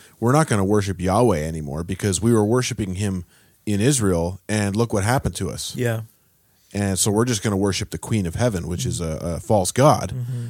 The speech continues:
Speaker 1: And Jeremiah's like, "No, that's why you're here.
Speaker 2: <laughs> Yeah,
Speaker 1: You weren't
Speaker 2: that's
Speaker 1: worshiping Yahweh correctly.
Speaker 2: Yes.
Speaker 1: You were mixing the worship with other things." And yeah, so
Speaker 2: Yeah.
Speaker 1: great examples of that all through the, the
Speaker 2: Yeah.
Speaker 1: prophetic books.
Speaker 2: Yeah. So,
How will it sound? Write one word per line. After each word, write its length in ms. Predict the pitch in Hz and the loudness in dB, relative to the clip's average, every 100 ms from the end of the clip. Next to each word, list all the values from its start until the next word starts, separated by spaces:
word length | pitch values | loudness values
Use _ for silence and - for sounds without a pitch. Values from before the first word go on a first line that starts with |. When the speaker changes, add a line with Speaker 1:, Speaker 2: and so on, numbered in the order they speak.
| 110 | -8
Speaker 1:
And 100 | 90 | -2
Jeremiah's 460 | 95 110 104 104 98 | 2 2 2 0 0
like, 140 | 95 | 0
"No, 100 | 110 | -2
that's 400 | 98 110 151 - | 2 4 4 2
why 200 | 123 110 | 2 2
you're 200 | 95 90 | 2 0
here. 360 | 87 135 - - | -2 -2 -2 -8
Speaker 2:
<laughs> 40 | - | -6
Yeah, 140 | 131 | -4
Speaker 1:
You 180 | 104 127 | 4 6
weren't 140 | 147 143 | 6 6
Speaker 2:
that's 120 | 123 | 6
Speaker 1:
worshiping 540 | 135 127 123 117 107 | 6 4 2 0 2
Yahweh 360 | 101 104 101 95 | 2 4 2 0
correctly. 560 | - 104 107 127 90 117 | -2 -2 -2 -4 -10 -12
Speaker 2:
Yes. 460 | - 143 139 - - | -6 -6 -4 -10 -10
Speaker 1:
You 140 | - 110 | -2 0
were 80 | 110 | 2
mixing 440 | 117 135 - 110 | 2 2 0 0
the 60 | 98 | 2
worship 400 | 92 98 - - | 2 0 -2 -6
with 140 | 87 | -4
other 220 | 95 101 90 | -2 -2 -2
things." 300 | 92 76 92 | -6 -8 -10
And 200 | 78 - - - - _ | -12 -14 -20 -20 -20 _
yeah, 160 | 87 82 | -10 -10
so 300 | - 87 82 - - - _ | -6 -4 -4 -8 -20 -20 _
Speaker 2:
Yeah. 280 | - 131 120 | -2 4 4
Speaker 1:
great 120 | 104 | 4
examples 400 | 90 95 95 90 | 0 -2 -2 -4
of 100 | 82 | -4
that 180 | 85 85 | -4 -4
all 160 | 85 | -4
through 260 | 85 - 87 | -6 -6 -6
the, 180 | 85 87 - _ - | -6 -8 -10 _ -10
the 180 | 90 95 | -6 2
Speaker 2:
Yeah. 220 | 127 127 | 2 2
Speaker 1:
prophetic 440 | 104 90 87 87 | -2 -4 -6 -6
books. 340 | - - - - | -10 -10 -14 0
Speaker 2:
Yeah. 300 | 123 131 113 - _ - - | 4 4 2 -6 _ -20 -20
So, 420 | - 160 139 139 | -4 4 4 4